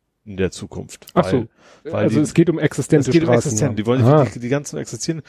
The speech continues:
Speaker 1: Ich glaub, bei neuen ist relativ einfach. Da geht man wahrscheinlich generell auf Nummer sicher und dann
Speaker 2: Mhm.
Speaker 1: ist auch gut. Aber es gibt eben auch viele Straßen von, von,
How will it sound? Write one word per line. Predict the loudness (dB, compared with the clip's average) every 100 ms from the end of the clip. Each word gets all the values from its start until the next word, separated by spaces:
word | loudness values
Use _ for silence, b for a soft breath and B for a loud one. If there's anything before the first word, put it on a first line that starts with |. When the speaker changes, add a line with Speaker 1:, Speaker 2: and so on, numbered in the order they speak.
| B
Speaker 1:
Ich |
glaub, | -4 -2
bei |
neuen | 2 2 2
ist | 2
relativ | 0 0 -2
einfach. | 0 0 0
Da | -2
geht | -4 -4 -4
man | -4
wahrscheinlich | -6 -4
generell | -2 0 4 4 4 0 -6
auf | -4
Nummer | 0 2 2
sicher | 2 2 2
und | 0 0
dann | 0 2
Speaker 2:
Mhm. | 0 0
Speaker 1:
ist | -2
auch | -4
gut. | -4 -8 -12 B B
Aber | 0 0
es | 0
gibt | -4
eben | -4 -4
auch | -4
viele | 0 2 2 0 _ _ _ _ _ _ _ -20 B B B B _
Straßen | -14 -2 0 0 2
von, | 0 2 -2
von, | -6 -6